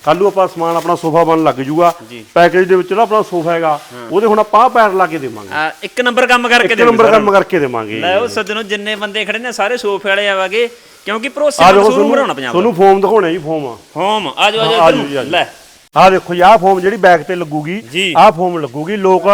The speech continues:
Speaker 1: ਲਿਟ ਲਾਉਣ ਲਾਈ ਜਾਂਦੇ ਨੇ ਪਤਲੀ ਪਤਲੀ,
Speaker 2: ਜੀ।
Speaker 1: ਆਪਾਂ ਆਹ ਫੋਮ ਬੈਕ ਤੇ ਲਾਵਾਂਗੇ।
Speaker 2: ਆ ਜਾਓ ਇੱਧਰ
Speaker 1: ਚਾਰ
Speaker 2: ਨੂੰ।
Speaker 1: ਇੰਚੀ ਦੀ ਗੱਦੀ ਪਾਵਾਂਗੇ,
Speaker 2: ਜੀ।
Speaker 1: ਸੁਪਰ ਦੀ ਬੱਤੀ ਦੀ, ਸੁਪਰ ਦੀ ਫੋਮ ਹੈ ਇਹ।
Speaker 2: ਜੀ।
Speaker 1: ਐਚ ਆਰ ਫੋਮ ਹੈਗੀ।
Speaker 2: ਹੂੰ।
Speaker 1: ਤੁਹਾਨੂੰ ਜਿਹੜੀ ਗੱਦੀ ਪਾਵਾਂਗੇ ਉਹ ਵੀ ਦਿਖਾਉਣੇ ਆ ਜੀ।
Speaker 2: ਲਓ ਆ ਜਾਓ, ਆ ਜਾਓ ਸਾਰੇ, ਇਹ, ਇਹ ਸਾਰੇ ਕਾਰੀਗਰ ਨੇ ਬਾਈ
Speaker 1: ਇਹ
Speaker 2: ਸਿਰੇ
Speaker 1: ਸਾਰੇ
Speaker 2: ਦੇ।
Speaker 1: ਕਾਰੀਗਰ ਨੇ ਜੀ।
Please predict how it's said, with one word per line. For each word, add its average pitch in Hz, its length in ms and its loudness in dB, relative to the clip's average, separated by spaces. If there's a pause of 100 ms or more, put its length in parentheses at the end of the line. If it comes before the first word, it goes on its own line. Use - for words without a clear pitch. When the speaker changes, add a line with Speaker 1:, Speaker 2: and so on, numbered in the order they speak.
(380)
Speaker 1:
ਲਿਟ 175 200 2
ਲਾਉਣ 185 240 2
ਲਾਈ 160 120 4
ਜਾਂਦੇ 165 140 -2
ਨੇ 202 60 -2
ਪਤਲੀ 180 280 -6
ਪਤਲੀ, 165 360 -6 (120)
Speaker 2:
ਜੀ। 147 160 -8
Speaker 1:
ਆਪਾਂ 180 260 2
ਆਹ 226 120 6
ਫੋਮ 180 300 -2
ਬੈਕ 165 220 4
ਤੇ 175 160 -6
ਲਾਵਾਂਗੇ। 123 460 -4
Speaker 2:
ਆ 165 140 2
ਜਾਓ 185 80 -4
ਇੱਧਰ 175 140 -4
Speaker 1:
ਚਾਰ 190 200 8
Speaker 2:
ਨੂੰ। 196 80 4
Speaker 1:
ਇੰਚੀ 202 180 -8
ਦੀ 220 100 -6
ਗੱਦੀ 165 280 -2
ਪਾਵਾਂਗੇ, 147 560 0
Speaker 2:
ਜੀ। 160 260 -4
Speaker 1:
ਸੁਪਰ 190 320 2
ਦੀ 196 140 -6
ਬੱਤੀ 196 420 -6
ਦੀ, 208 240 -8 (120)
ਸੁਪਰ 180 260 0
ਦੀ 196 140 -6
ਫੋਮ 156 300 -4
ਹੈ 139 80 -2
ਇਹ। 120 180 -8 (100)
Speaker 2:
ਜੀ। 165 300 -6 (260)
Speaker 1:
ਐਚ 175 220 -2
ਆਰ 196 160 4
ਫੋਮ 156 260 -4
ਹੈਗੀ। 113 200 -10 (120)
Speaker 2:
ਹੂੰ। 160 80 -12
Speaker 1:
ਤੁਹਾਨੂੰ 180 220 0
ਜਿਹੜੀ 208 160 -4
ਗੱਦੀ 190 240 -4
ਪਾਵਾਂਗੇ 190 320 -4
ਉਹ 202 60 0
ਵੀ 226 80 -6
ਦਿਖਾਉਣੇ 190 280 -2
ਆ 135 40 -4
ਜੀ। 113 140 -12
Speaker 2:
ਲਓ 170 200 -4
ਆ 190 160 2
ਜਾਓ, 196 100 -2
ਆ 190 80 0
ਜਾਓ 180 80 -6
ਸਾਰੇ, 190 260 -2
ਇਹ, 208 400 -4
ਇਹ 240 220 -8
ਸਾਰੇ 254 180 0
ਕਾਰੀਗਰ 254 380 0
ਨੇ 247 120 -2
ਬਾਈ 196 100 -2
Speaker 1:
ਇਹ 233 60 0
Speaker 2:
ਸਿਰੇ 202 120 2
Speaker 1:
ਸਾਰੇ 202 200 4
Speaker 2:
ਦੇ। 226 60 -2
Speaker 1:
ਕਾਰੀਗਰ 190 320 0
ਨੇ 139 160 -8
ਜੀ। 98 140 -14